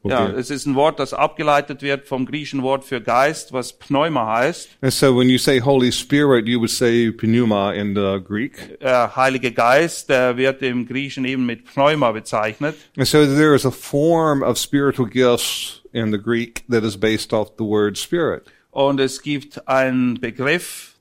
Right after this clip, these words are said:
Speaker 1: der Geistesgaben bedeutet, und der leitet sich auch von dem griechischen Begriff Pneuma ab.
Speaker 2: And that's the one that's used, among other places, in First Corinthians chapter twelve, verse one.
Speaker 1: Und dieser Begriff taucht auch in erster Korinther zwölf eins auf.
Speaker 2: Now, an occurring spiritual,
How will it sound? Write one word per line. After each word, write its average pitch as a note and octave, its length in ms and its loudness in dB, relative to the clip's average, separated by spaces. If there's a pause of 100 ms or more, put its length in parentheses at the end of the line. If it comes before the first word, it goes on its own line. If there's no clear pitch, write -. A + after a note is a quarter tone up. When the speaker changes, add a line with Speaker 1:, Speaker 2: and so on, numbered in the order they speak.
Speaker 1:
der B2+ 200 2
Geistesgaben C#3 800 2
bedeutet, C#3 580 -2
und C#3 300 -4
der B2+ 180 2
leitet C3 400 2
sich B2 240 -10
auch B2 260 -2
von B2 200 -4
dem A#2+ 240 -6
griechischen C3+ 360 -6
Begriff B2 480 -6
Pneuma C3 500 -2
ab. A#2+ 320 0 (320)
Speaker 2:
And A#2+ 200 0
that's C#3+ 280 2
the D3 100 0
one C3+ 240 4
that's A#2+ 220 -2
used, B2+ 320 0
among B2 240 0
other B2+ 180 2
places, A#2 480 -2
in G#2+ 160 -2
First - 340 -6
Corinthians A2 420 -8
chapter A2 300 -6
twelve, G2+ 360 -2
verse G2+ 280 -6
one. G#2+ 360 -6
Speaker 1:
Und C3 360 -6
dieser D3+ 180 -8
Begriff C3+ 460 -4
taucht C3+ 320 0
auch A#2+ 280 0
in C3+ 280 -2
erster A#2 400 -6
Korinther B2+ 480 -8
zwölf A#2+ 340 -4
eins C3+ 320 -2
auf. F#2+ 360 -8
Speaker 2:
Now, B2 120 2
an B2 80 2
occurring C3 640 0
spiritual, E3 640 -4